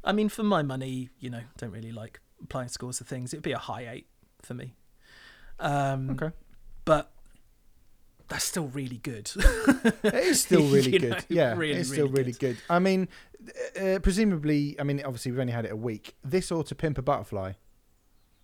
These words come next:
Speaker 1: Eh, I'm not really prepared to do that 'cause I've listened to Pimp a
Speaker 2: No, I'm not.
Speaker 1: Butterfly, like, twice.
Speaker 2: Okay.
Speaker 1: And I've listened to
Speaker 2: I,
Speaker 1: this
Speaker 2: I'm,
Speaker 1: half a dozen times.
Speaker 2: I'm actually not. I mean, I'm, I'm not really. The fact that I'm not even willing to do that, I think, is,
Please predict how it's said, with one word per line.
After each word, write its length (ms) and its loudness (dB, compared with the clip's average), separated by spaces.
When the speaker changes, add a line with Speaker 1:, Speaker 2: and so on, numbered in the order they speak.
Speaker 1:
Eh, 560 -14
I'm 280 -4
not 220 0
really 480 -8
prepared 560 -6
to 100 -12
do 280 -8
that 200 -12
'cause 160 -12
I've 120 -12
listened 280 -12
to 60 -14
Pimp 200 -4
a 40 -4
Speaker 2:
No, 40 -4
I'm 40 -4
not. 140 -2
Speaker 1:
Butterfly, 280 -6
like, 280 -14
twice. 840 -6
Speaker 2:
Okay. 120 -14
Speaker 1:
And 120 -2
I've 120 -10
listened 240 -10
to 60 0
Speaker 2:
I, 80 2
Speaker 1:
this 100 0
Speaker 2:
I'm, 400 4
Speaker 1:
half 240 -8
a 20 -18
dozen 260 -12
times. 440 -14
Speaker 2:
I'm 220 2
actually 400 -6
not. 260 -8
I 40 -8
mean, 320 -6
I'm, 320 -4
I'm 180 -4
not 160 -6
really. 300 -6
The 80 4
fact 300 2
that 100 0
I'm 200 2
not 180 2
even 220 -4
willing 260 -2
to 100 -6
do 220 -2
that, 140 -6
I 100 -12
think, 380 -12
is, 380 -10